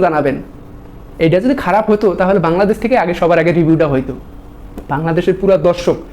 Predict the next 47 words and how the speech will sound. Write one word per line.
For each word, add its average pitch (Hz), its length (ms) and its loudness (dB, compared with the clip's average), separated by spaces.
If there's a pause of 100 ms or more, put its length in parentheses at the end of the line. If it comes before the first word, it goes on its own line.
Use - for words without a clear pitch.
(520)
ভাই, 143 180 -2
আমরা 151 120 -2
তো 156 160 -10
সিনেমা 143 300 -2
হলে 127 120 -2 (140)
বসে 139 280 -2
দেখছি - 200 -10 (100)
নাকি? 139 180 -4 (920)
তো 135 120 -8
যা 151 200 0 (140)
করছে 226 300 2
ভাই, 214 100 4 (160)
অনেক 226 260 4
কিছু 185 200 2
করছে। 139 160 -2
আমি 160 180 -2
মনে 180 120 2
করি 202 180 2
যা 160 80 0 (120)
করছে, 185 320 0
যা 165 60 4 (120)
দেখাইছে, 175 320 2 (320)
এটা 170 160 2
রায়হান 170 260 2
রাফি 185 220 -2
সাহেব, 196 160 0 (460)
thank 165 240 0
you, 196 80 0 (200)
ধন্যবাদ 180 480 2
পাওয়ার 165 260 2
যোগ্য। 147 200 0 (640)
সে 180 160 0
করে 185 200 4
দেখাইছে। 143 320 -2 (120)
এতদিন 165 300 0
শুধু 196 180 4
মানুষ 170 240 2 (100)
গালবাজি 170 360 2
করছে, 196 240 -2
উনি 180 160 2
করে 160 180 4
দেখাইছে 131 320 -4
বাস্তবে। 127 320 -2 (280)
মানে 156 160 0
কি 190 160 2
জিনিস, 151 220 2 (360)
বাংলাদেশে 160 360 0